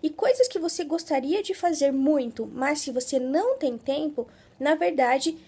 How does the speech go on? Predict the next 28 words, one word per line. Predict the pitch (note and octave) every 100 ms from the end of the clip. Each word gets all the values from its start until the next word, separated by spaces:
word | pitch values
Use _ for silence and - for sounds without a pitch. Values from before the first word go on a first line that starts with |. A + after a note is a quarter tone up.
| -
no | D#4
seu | F#4 G4+ F4+
subconsciente | - C4 B3+ C4+ C#4+ - C4+ C4+ D#4 -
acontece | D4 D4+ D4+ D4 D4
uma | C#4+
coisa | C#4+ D4 D#4 D#4 -
bem | A3+ A#3+ D4
estranha, | E4+ - D#4 D#4 F4 F#4+ _ _ _ _ _ - -
que | - D#4+
é, | G#3+ - - -
o | B3+
seu | B3+ - E4+ -
subconsciente | - D#4 D4+ C#4 C4+ A#3+ B3 B3
não | B3 D4
tem | G#4 F4+
certeza | E4+ - A#3 - A3+ A3
se | -
você | G#3+ - A3+
quer | - A3 A#3+ -
ou | B3
não | A3+ G#3 G3+
aquilo, | A3 B3+ C4+ D4+ D#4+
e | D#4+
aí | D#4+ C4+
ele | C4+
começa | C4+ C4 B3 -
a |
postergar, | C4+ C4 C4 C#4 C4+ A#3+ A3